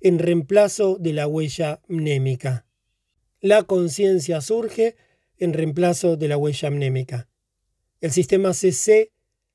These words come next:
se singularizaría entonces por la particularidad de que en él, a diferencia de lo que ocurre en todos los otros sistemas psíquicos, el proceso de excitación no deja tras sí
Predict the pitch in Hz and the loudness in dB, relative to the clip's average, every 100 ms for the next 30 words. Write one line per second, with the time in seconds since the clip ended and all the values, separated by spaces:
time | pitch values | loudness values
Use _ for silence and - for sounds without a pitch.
0 | - - 175 190 180 180 175 175 - 180 | -12 -6 -2 0 0 2 2 0 -2 -2
1 | 208 214 196 185 220 185 143 147 156 151 | 0 2 0 2 2 0 -2 -6 -6 -6
2 | 143 151 139 143 147 151 160 170 - _ | -6 -6 -8 -6 -4 -2 -2 -2 -4 _
3 | _ _ - 175 139 185 226 185 139 127 | _ _ 2 2 4 4 4 4 0 -8
4 | _ _ _ _ _ _ - 165 139 196 | _ _ _ _ _ _ -8 -4 0 2
5 | 233 214 185 165 160 139 233 185 156 160 | 2 2 2 0 -2 -2 0 0 0 -2
6 | 156 196 202 160 175 160 147 147 160 156 | -2 0 2 0 -2 -4 -4 -6 -6 -4
7 | 147 170 160 170 156 - _ _ _ _ | -4 -4 -4 -4 -6 -8 _ _ _ _
8 | _ - 160 170 190 165 185 170 - 156 | _ -4 0 0 0 0 2 0 -2 -4
9 | 165 - 196 180 175 180 170 151 160 135 | -2 0 2 2 2 0 -2 -4 -6 -4
10 | 214 180 139 | -4 -4 -6